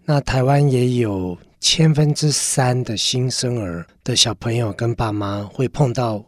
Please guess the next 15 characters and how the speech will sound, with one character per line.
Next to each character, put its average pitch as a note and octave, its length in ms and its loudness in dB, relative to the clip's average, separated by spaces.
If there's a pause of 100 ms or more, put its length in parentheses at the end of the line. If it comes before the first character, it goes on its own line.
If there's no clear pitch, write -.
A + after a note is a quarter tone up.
(140)
我 G2+ 120 -10
跟 A#2+ 180 -4
詹 A#2 180 -2
斯 A2 140 -4
敦 G#2+ 420 -4 (120)
Shelton G#2 560 -4 (340)
会 B2+ 140 -4
面 B2+ 220 0
临 G#2 140 -6
的 G2+ 120 -6
问 G#2 200 -4
题， D2 280 -16 (420)
所 - 180 -2
以 C3+ 40 6
我， A#2+ 120 4